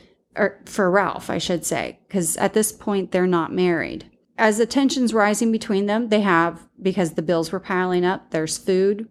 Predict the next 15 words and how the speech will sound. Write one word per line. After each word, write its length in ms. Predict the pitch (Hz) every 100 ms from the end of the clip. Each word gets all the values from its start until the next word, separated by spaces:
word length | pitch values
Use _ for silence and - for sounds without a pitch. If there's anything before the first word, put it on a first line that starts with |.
| _
rent, 540 | 185 185 202 - _
the 80 | 165
car. 560 | - 185 175 180 208 220 - - _ _ _
She 280 | - - 196
has 260 | 196 180 165
a 60 |
father 600 | - - 170 180 190 220
that 420 | 208 185 170 165
is 220 | - 190 165
getting 380 | 185 175 170 -
older, 640 | - 190 185 196 214 220 -
and 540 | 196 185 180 175 175
at 340 | - 175 165 -
this 260 | 196 190 -
time, 520 | 214 208 208 226